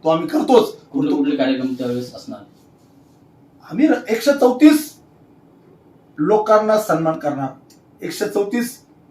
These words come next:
Speaker 1: एकशे चौतीस आहे म्हणून एकशे चौतीस रक्तदान शिबिराच्या पिशव्या आम्ही कालच दिल्या, अन्नदान केलंय,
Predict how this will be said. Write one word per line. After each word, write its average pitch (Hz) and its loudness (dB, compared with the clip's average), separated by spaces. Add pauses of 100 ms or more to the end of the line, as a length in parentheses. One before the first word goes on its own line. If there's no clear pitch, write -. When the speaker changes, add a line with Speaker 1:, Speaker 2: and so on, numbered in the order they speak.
(600)
Speaker 1:
एकशे 160 -8
चौतीस 202 -4
आहे 233 6
म्हणून 214 0 (200)
एकशे 214 -4
चौतीस 233 -2
रक्तदान 208 2
शिबिराच्या 175 -4
पिशव्या 180 -2
आम्ही 170 -4
कालच 131 -6
दिल्या, - -20 (1500)
अन्नदान 190 4
केलंय, 139 -4